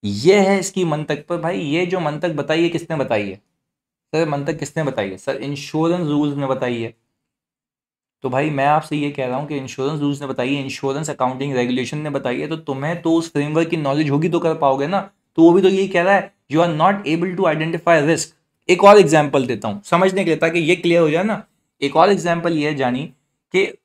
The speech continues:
आपको इंश्योरेंस रूल्स ये कहते हैं, सुनिएगा, इंश्योरेंस के रूल्स और इंश्योरेंस ऑर्डिनेंस मिल मिला के ये कहते हैं कि जब आप, सुनिएगा, जब आप किसी को पॉलिसी इशू करते हैं ना कस्टमर को, यानी, उम, ईएफ़यू जनरल है और ईएफ़यू जनरल पॉलिसी इशू कर रही है।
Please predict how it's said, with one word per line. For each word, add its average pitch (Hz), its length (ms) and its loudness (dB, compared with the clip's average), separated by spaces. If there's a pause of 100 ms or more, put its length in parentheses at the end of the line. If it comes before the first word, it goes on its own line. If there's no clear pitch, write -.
(380)
आपको 160 460 8 (460)
इंश्योरेंस 175 800 0
रूल्स 147 440 0
ये 131 260 6
कहते 151 300 0
हैं, 170 80 -4
सुनिएगा, 143 580 0 (220)
इंश्योरेंस 175 640 2
के 202 140 0
रूल्स 147 460 2
और 151 120 0
इंश्योरेंस 147 500 -6
ऑर्डिनेंस 139 640 -2 (300)
मिल 151 280 0
मिला 160 220 0
के 151 120 -4
ये 147 220 -4
कहते 139 300 -6
हैं 147 160 -8
कि 160 120 -6
जब 170 240 2
आप, 151 120 4
सुनिएगा, 151 480 0 (520)
जब 170 240 0
आप 190 160 2
किसी 175 200 -4
को 185 120 -4
पॉलिसी 139 460 0
इशू 170 220 0
करते 151 280 -4
हैं 214 80 -4
ना - 40 -2
कस्टमर 143 480 -2
को, 101 180 -10 (300)
यानी, 123 320 -6
उम, 117 160 -8 (180)
ईएफ़यू 135 400 -2
जनरल 127 340 -4
है 190 60 -2
और 185 100 -2
ईएफ़यू 139 340 -4
जनरल 143 240 -6
पॉलिसी 139 400 -2
इशू 135 200 -4
कर 117 120 -4
रही 101 180 -6
है। 92 120 -10